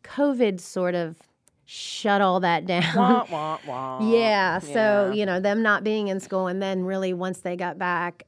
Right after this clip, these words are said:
Speaker 1: it was just so limited of who you could, you know, they just didn't
Speaker 2: Bring
Speaker 1: wanna
Speaker 2: in
Speaker 1: bring
Speaker 2: and,
Speaker 1: in a lot
Speaker 2: right.
Speaker 1: of people and that kinda stuff. So, um, so hopefully we can, you know, start working on gaining funding and, and trying to get more teaching artists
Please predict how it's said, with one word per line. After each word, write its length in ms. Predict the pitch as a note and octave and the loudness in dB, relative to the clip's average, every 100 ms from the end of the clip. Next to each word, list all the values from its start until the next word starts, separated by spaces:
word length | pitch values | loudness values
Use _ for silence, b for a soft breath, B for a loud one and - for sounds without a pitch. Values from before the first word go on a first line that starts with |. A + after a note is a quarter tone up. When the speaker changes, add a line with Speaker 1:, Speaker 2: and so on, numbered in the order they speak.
| _ _ _ | _ _ _
Speaker 1:
it 200 | G#3 F3+ | -6 -6
was 140 | F3+ | -6
just 220 | E3 F#3 - | -8 -10 -4
so 120 | F#3 | -4
limited 600 | E3 E3 E3 D#3 D#3 D3+ | -4 -4 -6 -6 -6 -8
of 200 | D3+ E3 D#3 - | -10 -12 -14 -12
who 140 | F#3 F3+ | -4 -4
you 160 | D#3+ E3+ | -4 -6
could, 220 | E3 F3 | -8 -8
you 140 | G#3 | -8
know, 100 | D#3+ | -6
they 120 | D#3+ D#3+ | -6 -8
just 300 | E3 D#3 - - | -10 -12 -16 -14
didn't 80 | |
Speaker 2:
Bring 340 | E3 D#3 F3+ G3+ | -8 -6 -6 -6
Speaker 1:
wanna 140 | F3+ | -4
Speaker 2:
in 80 | F3 | -6
Speaker 1:
bring 320 | D3+ F3 F3 | -6 -6 -4
Speaker 2:
and, 140 | E3+ E3 | -4 -4
Speaker 1:
in 0 | |
a 40 | |
lot 120 | E3 E3+ | -4 -4
Speaker 2:
right. 80 | E3 | -4
Speaker 1:
of 80 | E3 | -4
people 480 | - E3 E3 E3 E3 | -6 -6 -6 -6 -6
and 140 | D#3+ | -6
that 180 | E3 D#3 | -8 -10
kinda 220 | - D#3 | -10 -10
stuff. 340 | E3 - D#3+ D#3 | -10 -8 -8 -8
So, 300 | - E3 D#3+ b b b b - | -8 -8 -8 b b b b -8
um, 500 | E3 D#3+ D3 D3+ F3 - _ | -6 -4 -6 -8 -12 -18 _
so 160 | - | -10
hopefully 840 | F#3+ - C4 B3+ - - F3+ F3 E3 | -10 -4 2 2 2 -4 -2 -2 -2
we 120 | F3+ | -4
can, 360 | F3+ E3+ E3 E3 | -4 -4 -4 -6
you 100 | F3+ | -6
know, 120 | E3 | -6
start 380 | D#3 - F3 F3 | -8 -6 -4 -4
working 360 | F#3 E3 D#3+ D3+ | -6 -8 -6 -4
on 220 | D#3 D3+ | -4 -6
gaining 420 | E3+ E3 E3 D#3+ | -8 -8 -8 -8
funding 540 | D#3 E3 D#3+ E3 D#3+ D#3+ | -10 -8 -6 -6 -8 -8
and, 180 | C#3 E3 b b b - | -8 -12 b b b -10
and 120 | F3 | -8
trying 280 | - F3 D#3+ | -6 -4 -4
to 60 | |
get 180 | F3 D#3+ | -6 -6
more 180 | F#3+ E3 | -6 -8
teaching 380 | E3 F#3+ F#3+ E3+ | -8 -10 -8 -8
artists 540 | D3 D3 E3+ - - | -8 -8 -10 -14 -20